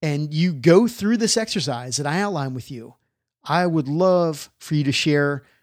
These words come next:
your top five to seven values in the comments section for this post. So if nothing else, I hope that that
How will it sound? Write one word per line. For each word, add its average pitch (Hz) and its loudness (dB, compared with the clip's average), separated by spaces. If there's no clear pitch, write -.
your 135 -2
top 147 -4
five 147 0
to 143 -4
seven 143 0
values 127 -4
in 147 -2
the 131 -4
comments 185 0
section 123 -2
for - -4
this 135 0
post. - -4
So 185 2
if 165 -4
nothing 226 0
else, 160 0
I 156 -2
hope 175 -2
that 156 -4
that 170 -4